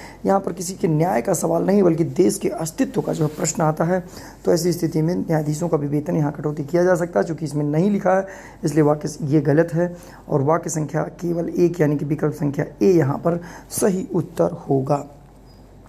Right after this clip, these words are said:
अगले सवाल की तरफ हम लोग बढ़ेंगे कि निम्नलिखित में से भारतीय संविधान के किस अनुच्छेद का उपयोग अभी तक नहीं किया गया? भाई, वित्तीय आपातकाल की घोषणा कभी की नहीं गई और वित्तीय आपातकाल की घोषणा अनुच्छेद तीन सौ साठ में किया गया है, तो निश्चित तौर पर इसका उत्तर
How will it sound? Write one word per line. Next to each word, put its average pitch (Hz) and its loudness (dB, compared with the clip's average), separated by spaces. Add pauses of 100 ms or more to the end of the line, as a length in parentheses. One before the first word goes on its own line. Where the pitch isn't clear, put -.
(920)
अगले 202 4
सवाल 208 4
की 208 -2
तरफ 202 0
हम 190 -2
लोग 190 4
बढ़ेंगे 165 0 (220)
कि 214 0
निम्नलिखित 214 4
में 226 6
से 220 0
भारतीय 175 0
संविधान 190 2
के 196 -6
किस 202 -6
अनुच्छेद 170 -2
का 185 2
उपयोग 185 -2
अभी 170 0
तक 151 -4
नहीं 143 -4
किया 143 0
गया? 147 -6
भाई, - 2
वित्तीय 185 0
आपातकाल 214 2
की 202 -2
घोषणा 190 2
कभी 202 0
की 226 2
नहीं 226 4
गई 220 4 (320)
और 190 4
वित्तीय 220 2
आपातकाल 202 2
की 196 -4
घोषणा 185 0
अनुच्छेद 202 2
तीन 190 -4
सौ 170 -8
साठ 220 2
में 214 0
किया 208 4
गया 202 6
है, 190 4
तो 196 -4
निश्चित 160 -4
तौर 160 2
पर 160 -2
इसका 160 0
उत्तर 262 2